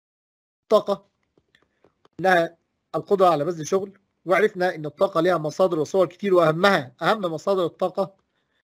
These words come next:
اللي هي الطاقة الشمسية، اللي هي بتتحول لكل الطاقات بعد كده، أو الشمس اللي هي بت-، مصدر لكل الطاقات على سطح الأرض. وقلنا إن الصور كتير، ولكن إحنا بندرس هنا، طالما بندرس قوة وحركة، فإحنا خدنا الطاقة الميكانيكية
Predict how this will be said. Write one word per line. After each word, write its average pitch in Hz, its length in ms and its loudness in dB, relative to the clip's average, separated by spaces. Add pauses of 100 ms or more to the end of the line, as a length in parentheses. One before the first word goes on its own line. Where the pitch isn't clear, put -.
(120)
اللي 165 140 4
هي 190 60 6
الطاقة 165 480 -2 (200)
الشمسية، 202 680 0
اللي 156 140 -2
هي 175 60 2
بتتحول 190 400 0
لكل 262 240 -2
الطاقات 226 360 -2
بعد 196 200 0
كده، 262 340 -2 (160)
أو 151 80 -8
الشمس - 500 -4 (640)
اللي 185 160 4
هي 190 40 6
بت-، 190 240 -8
مصدر 185 300 2
لكل 247 300 -2
الطاقات 226 360 -4
على 180 120 4
سطح 190 220 -8
الأرض. 202 280 0 (1200)
وقلنا 302 240 6
إن 247 100 -2
الصور 247 320 2
كتير، 240 320 -8
ولكن 196 340 0
إحنا 190 180 -6
بندرس 202 480 0
هنا، 196 280 2 (120)
طالما 196 220 4
بندرس 190 380 -4
قوة 214 280 6
وحركة، 175 440 2 (220)
فإحنا 170 280 -4
خدنا 226 260 0
الطاقة 220 340 0
الميكانيكية 202 760 0